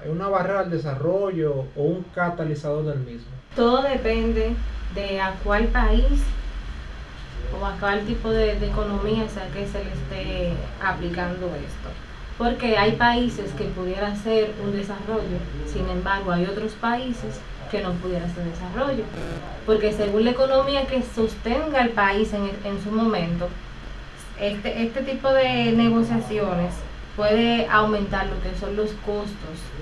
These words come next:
Speaker 2: de vida para los ciudadanos.
Speaker 1: Bueno, el asunto con el comercio internacional es que hay que estar claro una cosa. O sea, la gente consume lo que encuentra más barato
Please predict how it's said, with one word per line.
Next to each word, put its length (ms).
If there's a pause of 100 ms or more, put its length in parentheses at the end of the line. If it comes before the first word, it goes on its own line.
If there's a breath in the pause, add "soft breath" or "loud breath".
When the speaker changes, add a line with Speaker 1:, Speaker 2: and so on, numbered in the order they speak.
(100)
Speaker 2:
de 200
vida 320
para 200
los 140
ciudadanos. 580 (560)
Speaker 1:
Bueno, 340 (260)
el 100
asunto 440
con 340
el 100
comercio 400
internacional 680 (340)
es 120
que 120
hay 80
que 100
estar 320
claro 240
una 160
cosa. 340 (320)
O 40
sea, 340
la 180
gente 500 (460)
consume 680 (240)
lo 180
que 80
encuentra 540
más 200
barato 440